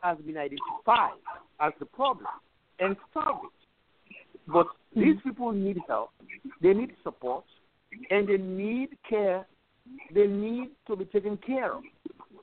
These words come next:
Speaker 1: And so for the state to kind of wash it, and there's a new program, for example, in the state of Oregon, that they're trying to introduce. They are now trying to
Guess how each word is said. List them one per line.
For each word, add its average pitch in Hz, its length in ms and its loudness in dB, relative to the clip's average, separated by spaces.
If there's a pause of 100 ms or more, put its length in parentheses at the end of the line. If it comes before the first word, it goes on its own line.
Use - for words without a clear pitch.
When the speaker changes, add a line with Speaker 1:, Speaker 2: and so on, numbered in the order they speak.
(600)
Speaker 1:
And 180 320 6
so 170 200 4
for 175 220 2
the 165 100 -4 (160)
state 240 220 4 (480)
to 160 400 -4 (240)
kind 254 220 2
of 175 120 -2 (140)
wash 180 260 0
it, 185 140 -14
and 175 160 2
there's 160 160 0
a 156 60 2
new 180 260 -2
program, 156 440 2
for 139 100 -4
example, 135 400 -4
in 123 60 -8
the 120 100 -8
state 151 140 -2
of 131 100 -2
Oregon, 135 340 2 (400)
that 147 160 6
they're 143 180 -4
trying 175 220 -2
to 160 100 -4
introduce. 143 600 -10
They 131 80 -4
are 120 100 -2
now 147 320 2
trying 151 320 -2
to 135 280 -4